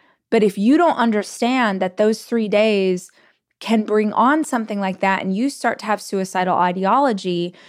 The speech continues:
you begin to believe that there may be some truth to the things that you're thinking. There's so much power. I'm not, I've done already so many episodes about it.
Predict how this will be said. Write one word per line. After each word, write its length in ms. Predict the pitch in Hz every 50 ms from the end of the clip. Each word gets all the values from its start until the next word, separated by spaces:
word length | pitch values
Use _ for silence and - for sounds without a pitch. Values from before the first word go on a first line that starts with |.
| - _ -
you 280 | 185 190 240 294 339
begin 400 | 339 349 311 233 247 233 214 214
to 140 | - - 214
believe 720 | 190 190 190 185 220 269 277 247 208 190 190 185 185 - - - - _ -
that 120 | 226 226
there 160 | 226 240 233
may 200 | 233 233 233 233
be 120 | 214 220 220
some 280 | - - 220 202 196
truth 500 | - - - 240 226 214 202 - - _
to 140 | - - 233
the 100 | 196 202
things 300 | 196 - 196 190 190 180
that 100 | 190 -
you're 100 | - 175
thinking. 540 | - - 185 170 165 175 - - - - 156 _ _
There's 200 | - 247 247 -
so 260 | - - - 294 269 262
much 220 | 269 269 262 -
power. 320 | - 226 214 208 208 196
I'm 160 | - 202 190 190
not, 320 | 190 196 196 202 190 -
I've 200 | - 190 185 180
done 400 | 185 196 180 180 180 175 170 - - -
already 240 | 180 180 185 180 185
so 180 | 180 - - 185
many 200 | 185 185 180 175
episodes 420 | 175 - 185 185 - 185 180 -
about 280 | 175 190 170 170 175 165
it. 180 | 160 - -